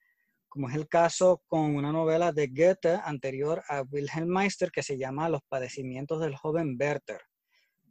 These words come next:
eh, que para mí también es un Bildungsroman. Este,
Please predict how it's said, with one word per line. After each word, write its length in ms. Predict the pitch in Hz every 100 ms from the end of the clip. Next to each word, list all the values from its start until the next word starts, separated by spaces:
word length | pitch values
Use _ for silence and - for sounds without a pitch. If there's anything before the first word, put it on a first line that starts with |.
| -
eh, 160 | 135
que 120 | 120 139
para 220 | 139 135
mí 100 | 151
también 720 | 196 202 170 147 175 143 135
es 80 | 131
un 160 | 147
Bildungsroman. 640 | 147 143 139 123 113 101 _ _ _ _ _ _ _ _ _ - _
Este, 800 | 139 123 _ - 139 127 123 117